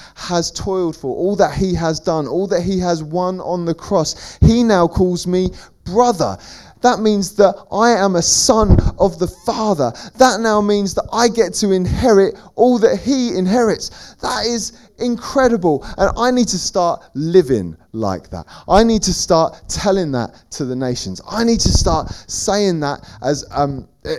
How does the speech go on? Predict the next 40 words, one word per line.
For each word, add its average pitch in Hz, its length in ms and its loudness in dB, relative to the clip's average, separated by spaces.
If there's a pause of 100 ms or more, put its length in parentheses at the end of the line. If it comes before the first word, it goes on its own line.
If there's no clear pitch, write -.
(140)
I 190 120 -4
need 202 140 0
to 175 100 -4 (140)
start - 300 -4
singing 196 500 0
it 156 100 -4
out. 151 240 -2
I 190 80 2
need 220 140 0
to 175 80 -4
start 160 360 0
giving 175 300 -4
thanks - 880 -4
to 180 160 -2
the 160 120 0
Lord 170 300 2
that 147 140 0
he 214 160 2
has 185 160 -2
called 196 260 -4
me 170 160 -4 (120)
out 180 360 2
of 147 160 -4
the 147 80 -2
grave 139 520 -2 (280)
and 139 220 -2
into 147 360 -4
life, 127 360 -2
that 156 160 0
he 196 180 2
has 180 180 4
brought 185 300 4
me 180 140 0
through 185 520 -4
waters, 151 880 -4
that 185 120 -2
he 196 200 -2
has 165 120 -2
given 185 400 -2
me 160 220 -4